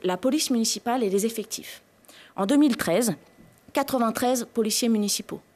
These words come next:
En deux mille dix-huit, quatre-vingt-seize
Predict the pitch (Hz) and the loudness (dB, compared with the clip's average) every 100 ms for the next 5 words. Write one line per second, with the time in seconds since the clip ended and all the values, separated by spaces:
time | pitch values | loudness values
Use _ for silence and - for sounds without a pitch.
0 | _ _ - - - - 180 185 226 220 | _ _ -20 -20 -16 -4 0 4 4 4
1 | 165 208 175 320 - - - _ _ _ | 2 0 2 -2 -4 -12 -12 _ _ _
2 | _ _ _ - 294 285 240 220 - 262 | _ _ _ -4 -4 0 0 2 2 2
3 | 285 | 0